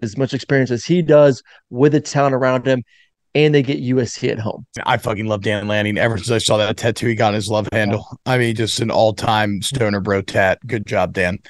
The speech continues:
Speaker 2: Uh, I, I'll, I'll go. Okay, I'm, I'll be kinda similar. I'm gonna do a Pac-twelve, and I'm gonna go with my guy, Michael Penix Junior and Kalen DeBoer. More talk on Washington coming tomorrow, so I'm not gonna do it too hard here, but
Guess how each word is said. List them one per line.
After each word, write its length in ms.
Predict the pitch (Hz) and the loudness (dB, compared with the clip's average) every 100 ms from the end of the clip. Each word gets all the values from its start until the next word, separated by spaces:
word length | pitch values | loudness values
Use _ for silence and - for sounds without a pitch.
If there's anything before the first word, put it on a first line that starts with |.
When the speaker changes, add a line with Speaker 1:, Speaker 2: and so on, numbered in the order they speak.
| - - - - - - | -20 -20 -20 -20 -20 -6
Speaker 2:
Uh, 480 | 160 160 160 156 156 | 0 2 0 -2 0
I, 80 | 185 180 | 0 4
I'll, 180 | 214 247 | 4 6
I'll 120 | 190 | 4
go. 220 | 208 262 | 4 6
Okay, 200 | 277 392 - | 6 4 0
I'm, 160 | 170 | 0
I'll 80 | 202 | 0
be 140 | 208 190 | 0 2
kinda 180 | 226 | 2
similar. 240 | 226 220 156 | 2 0 0
I'm 60 | |
gonna 100 | 160 | -2
do 60 | 175 | -2
a 40 | |
Pac-twelve, 500 | 156 170 - 165 202 - _ _ | 2 2 4 4 4 2 _ _
and 640 | 143 151 156 160 160 160 - _ _ - | -4 0 4 4 4 2 -6 _ _ -4
I'm 80 | |
gonna 120 | 143 151 | 0 2
go 120 | 165 | 2
with 100 | 147 | 2
my 140 | 147 | 2
guy, 180 | 170 107 - _ _ | 2 0 -4 _ _
Michael 340 | 127 143 135 135 | -2 0 0 0
Penix 300 | 151 147 - | 0 -2 -2
Junior 300 | 160 160 143 | -4 -2 -2
and 80 | |
Kalen 280 | 123 143 139 | 0 0 0
DeBoer. 220 | 131 139 - | 2 2 2
More 280 | 135 151 190 | 0 2 2
talk 280 | 185 196 185 | 4 4 4
on 100 | 170 | 4
Washington 420 | 156 156 156 143 | 4 4 0 -2
coming 200 | 143 139 | -2 -2
tomorrow, 280 | 135 123 117 | 0 2 2
so 80 | |
I'm 60 | 113 | 0
not 80 | 139 | -2
gonna 120 | 160 | 0
do 40 | |
it 100 | 156 | -2
too 160 | - 147 | 0 2
hard 200 | 123 117 | 4 2
here, 220 | 113 107 | -2 -4
but 260 | 101 127 | 0 0